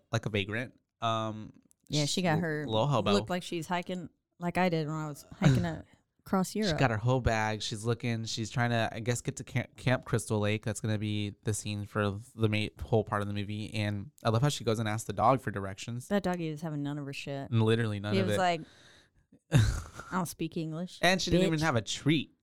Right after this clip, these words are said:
Speaker 1: Like,
Speaker 2: Yeah.
Speaker 1: you don't ask a dog for something without a treat.
Speaker 2: He was
Speaker 1: That's
Speaker 2: like, "You
Speaker 1: just
Speaker 2: pet
Speaker 1: not how it
Speaker 2: me, no
Speaker 1: works.
Speaker 2: food?"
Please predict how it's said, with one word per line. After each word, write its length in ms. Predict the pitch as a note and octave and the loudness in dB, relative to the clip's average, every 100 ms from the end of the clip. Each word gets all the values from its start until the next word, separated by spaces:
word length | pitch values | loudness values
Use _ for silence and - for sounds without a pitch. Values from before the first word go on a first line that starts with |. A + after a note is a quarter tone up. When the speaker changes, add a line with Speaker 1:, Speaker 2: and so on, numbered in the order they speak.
| _ B2+ | _ -2
Speaker 1:
Like, 160 | B2 | 2
Speaker 2:
Yeah. 200 | A#2+ - | 4 6
Speaker 1:
you 60 | E3 | 6
don't 180 | F3 - | 4 4
ask 220 | C#3+ - | 0 -2
a 40 | |
dog 260 | A#2+ B2+ B2 | 0 0 0
for 60 | G#2 | -4
something 300 | C3+ C3 A2 | -4 -4 -6
without 260 | G#2+ G#2 | -4 -6
a 40 | G#2+ | -8
treat. 460 | - G#2+ A#2 G2+ - _ | -8 -4 -4 -4 -12 _
Speaker 2:
He 100 | G#3 | 0
was 100 | F#3+ | 6
Speaker 1:
That's 280 | B2+ D3+ F3+ | 6 4 2
Speaker 2:
like, 40 | |
"You 80 | G#3 | 2
Speaker 1:
just 100 | - | 4
Speaker 2:
pet 180 | G3+ C#3 | 6 6
Speaker 1:
not 40 | |
how 120 | B2+ | 6
it 60 | G#2+ | 6
Speaker 2:
me, 60 | G3 B2 | 4 2
no 80 | F3+ | 2
Speaker 1:
works. 140 | G#3+ - | 0 -2
Speaker 2:
food?" 260 | C#3+ C#4+ | 0 0